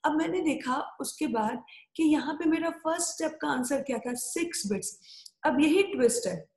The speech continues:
एफ़एलएसएम और वीएलएसएम में यही difference है। वीएलएसएम में हम क्या करेंगे, जो हमारे step one का आंसर है सिक्स, तो मैं उतने ही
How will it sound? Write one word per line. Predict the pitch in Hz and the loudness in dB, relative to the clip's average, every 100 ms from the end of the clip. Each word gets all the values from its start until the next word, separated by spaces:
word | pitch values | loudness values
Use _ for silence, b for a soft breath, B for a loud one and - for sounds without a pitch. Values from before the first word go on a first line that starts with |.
| 220 | -2
एफ़एलएसएम | 220 254 240 240 254 | 0 0 2 0 0
और | 247 233 | 2 2
वीएलएसएम | 214 214 214 220 247 | 4 2 2 0 2
में | 233 | 4
यही | 262 | 4
difference | 220 214 - 185 185 | 4 2 0 -10 -12
है। | 180 _ B B B B B - | -14 _ B B B B B -2
वीएलएसएम | 240 330 359 339 392 370 | 2 4 4 2 2 2
में | |
हम | 370 320 | 2 2
क्या | 294 262 | 2 0
करेंगे, | 254 220 214 233 302 - 208 | -2 0 2 2 -2 -6 -8
जो | - 294 359 | -2 0 0
हमारे | 330 320 320 | 0 0 0
step | 320 - 285 285 | -4 -4 -4 -4
one | 226 247 269 | -4 -2 -2
का | 311 | -4
आंसर | - 208 208 233 226 | -4 -2 -2 -4 -4
है | 214 170 _ _ - | -6 -10 _ _ -6
सिक्स, | - 247 - - B B B - | -2 0 -2 -6 B B B -2
तो | |
मैं | 320 349 | 0 0
उतने | - 302 - 349 370 | -2 -6 -2 0 2
ही | 381 370 | 2 2